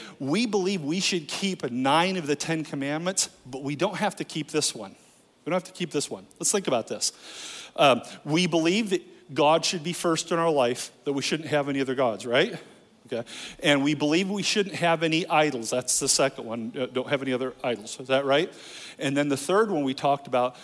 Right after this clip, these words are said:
last week was that we shouldn't use his name in vain. We all agree we shouldn't do that. And then there's this verse,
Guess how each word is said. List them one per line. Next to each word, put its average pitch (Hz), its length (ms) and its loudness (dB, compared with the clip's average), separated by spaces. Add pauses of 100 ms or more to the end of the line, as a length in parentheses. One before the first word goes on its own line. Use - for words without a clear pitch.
(220)
last 131 400 6
week 135 260 -2
was 127 200 0
that 143 80 0
we 135 100 -2
shouldn't 151 320 0
use 156 220 -2
his 170 160 0
name 151 240 0
in 185 120 -2
vain. 147 360 2
We 139 100 0
all 135 200 4
agree 147 260 -2
we 147 100 0
shouldn't 143 300 -4
do 143 160 -2
that. - 340 2
And 127 140 -2
then 135 80 2
there's 160 200 2
this 190 180 4
verse, 135 520 0